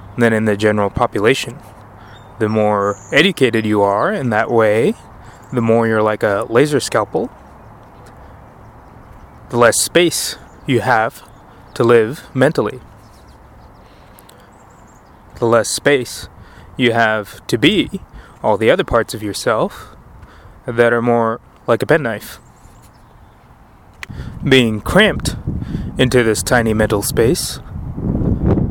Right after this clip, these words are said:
is psychologically painful and behind a lot of the anxiety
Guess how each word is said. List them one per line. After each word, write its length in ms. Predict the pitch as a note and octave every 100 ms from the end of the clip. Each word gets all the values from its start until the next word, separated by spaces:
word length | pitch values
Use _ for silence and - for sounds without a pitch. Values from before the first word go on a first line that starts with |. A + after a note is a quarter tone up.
| - - -
is 520 | C3+ B2 A2+ - - - - - - -
psychologically 800 | - C#3 A#2 A#2 A2+ G#2+ A2 A2
painful 420 | - D3+ D3+ B2 - - - - - - - - - - - - - - - -
and 880 | B2 A2 G#2+ G#2 G2 - - - A#2+
behind 680 | A2+ A2 B2+ A#2 G#2 A2+ -
a 140 | -
lot 220 | A2+ G#2+
of 100 | G#2
the 60 | G#2+
anxiety 600 | A2 G#2+ A#2 A#2 A2